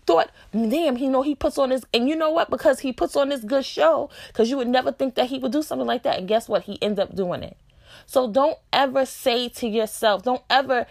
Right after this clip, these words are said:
sit here and be behind, don't be outside looking in and assuming because these men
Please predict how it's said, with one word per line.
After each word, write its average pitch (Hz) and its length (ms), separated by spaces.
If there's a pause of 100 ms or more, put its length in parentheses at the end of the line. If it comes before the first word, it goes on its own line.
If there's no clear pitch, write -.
(140)
sit 247 300
here 233 360
and 180 240
be 214 380 (400)
behind, 190 800 (440)
don't 220 240
be 247 200
outside 208 520
looking 208 320
in 196 100
and 185 140
assuming 196 600
because 202 420
these 208 260
men 196 480